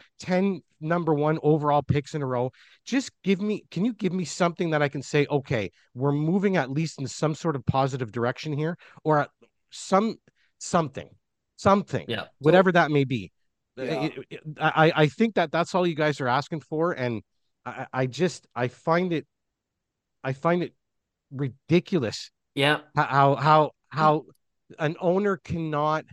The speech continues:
Speaker 1: listen, I understand disconnects between owners and fan bases. I get it. But my lord, like, fuck, we're Can-, it, it's a Canadian city. Don't tell me they're not screaming at the fucking top of their lungs out there
Speaker 3: Oh.
Speaker 1: for this to happen. So,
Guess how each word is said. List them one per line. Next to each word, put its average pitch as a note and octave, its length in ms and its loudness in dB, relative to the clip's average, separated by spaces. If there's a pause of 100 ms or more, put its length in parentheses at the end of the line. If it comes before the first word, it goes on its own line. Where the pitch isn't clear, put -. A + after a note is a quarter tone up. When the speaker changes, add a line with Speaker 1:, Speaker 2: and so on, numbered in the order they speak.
(640)
Speaker 1:
listen, D#3 380 -2
I F#3+ 180 2
understand D#3+ 540 2
disconnects D3 460 0
between C3+ 320 -2
owners C3 280 2
and A#2+ 100 -6
fan A#2+ 240 -2
bases. C#3+ 260 -4
I B2 100 2
get A2+ 180 0
it. D3 140 -4 (360)
But F3 80 0
my G#3+ 200 2
lord, A2 420 -2 (260)
like, D3 180 -2
fuck, F3+ 260 0
we're E3 180 4
Can-, D#3+ 220 -4
it, D#3+ 260 -2
it's E3 160 -2
a E3 40 0
Canadian E3 420 2
city. C#3+ 280 -2
Don't D3 220 0
tell E3+ 140 0
me F3 80 0
they're D3 120 0
not C#3+ 180 -2
screaming D3 300 -4
at A#2 60 -12
the - 80 -18
fucking C#3+ 260 0
top C3+ 220 4
of D3 80 2
their B2 100 -2
lungs C3 300 0
out G#2 140 -2
there D#2 220 -4
Speaker 3:
Oh. A#2 280 -6 (960)
Speaker 1:
for F3+ 100 6
this E3+ 180 4
to E3 80 2
happen. C#3+ 420 4
So, F3+ 340 4